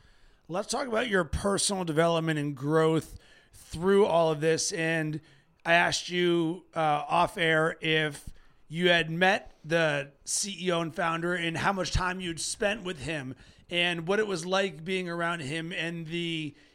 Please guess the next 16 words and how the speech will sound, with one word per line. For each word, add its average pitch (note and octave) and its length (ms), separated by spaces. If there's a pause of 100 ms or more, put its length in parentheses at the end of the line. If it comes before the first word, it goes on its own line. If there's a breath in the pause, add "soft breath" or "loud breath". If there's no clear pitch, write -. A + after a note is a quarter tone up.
(100)
and D#3+ 100
how G3 480
just E3 500
incredible F3+ 1300 (260 soft breath)
he G3 280
was F3 480 (120)
as F3 220
a E3+ 80
leader F3+ 460
and D3+ 100
how E3+ 100
smart F3 480
and F3 80
intelligent F3+ 720
he D#3+ 140
was D#3+ 440